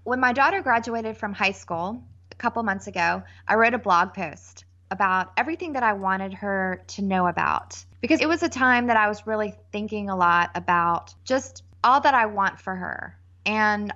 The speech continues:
all that I'm hoping her college experience will be. And I'll put the link to that post in the notes. But a lot of comments came back because I think a lot of people were feeling this bittersweet moment. A lot of people were really feeling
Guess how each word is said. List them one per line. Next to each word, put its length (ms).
all 460
that 140
I'm 140
hoping 300
her 120
college 360
experience 520
will 80
be. 300
And 100
I'll 80
put 180
the 80
link 200
to 120
that 260
post 480
in 100
the 80
notes. 420
But 300
a 80
lot 140
of 120
comments 640
came 220
back 380
because 220
I 60
think 160
a 60
lot 200
of 80
people 300
were 100
feeling 840
this 240
bittersweet 760
moment. 460
A 60
lot 160
of 60
people 240
were 140
really 280
feeling 720